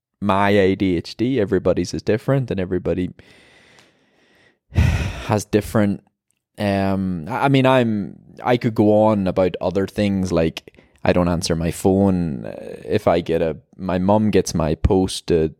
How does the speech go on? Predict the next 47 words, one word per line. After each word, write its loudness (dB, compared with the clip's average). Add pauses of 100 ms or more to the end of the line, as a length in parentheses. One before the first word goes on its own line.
(200)
my -6
parents' 0
address, 2
and -6
when -2
bills -2
come -4
in, 0 (600)
she's -4
on 2
to 0
me. -2 (220)
I -2
don't -2
pay 2
bills. 2
I 2
get 0
late 0
fines. -4
It's -6
not 0
that 4
I 4
don't 2
have 2
the 0
money. 0 (600)
I 0
just, 0 (320)
I -14
can't -4
face -2
calling -2
them. -8 (920)
And 2
then 2
sometimes 0
what 4
I'll 4
do 2
is 2
I'll 0 (360)
cancel -2
a 2
direct 0
debit, 0